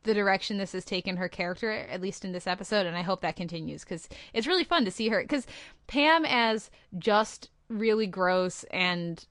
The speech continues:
hilariously offensive is, is, is entertaining, but this, I think, is even better. It,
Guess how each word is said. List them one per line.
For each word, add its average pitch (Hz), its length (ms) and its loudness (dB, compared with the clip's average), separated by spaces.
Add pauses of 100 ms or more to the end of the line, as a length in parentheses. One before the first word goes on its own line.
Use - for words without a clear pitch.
(380)
hilariously 190 680 2
offensive 220 760 2 (460)
is, 214 260 2
is, 226 360 4
is 233 220 2
entertaining, 233 800 2
but 185 240 0
this, 262 280 2
I 214 80 2
think, 214 220 -2
is 202 140 -2
even 180 200 -2
better. 165 300 2
It, 147 180 -6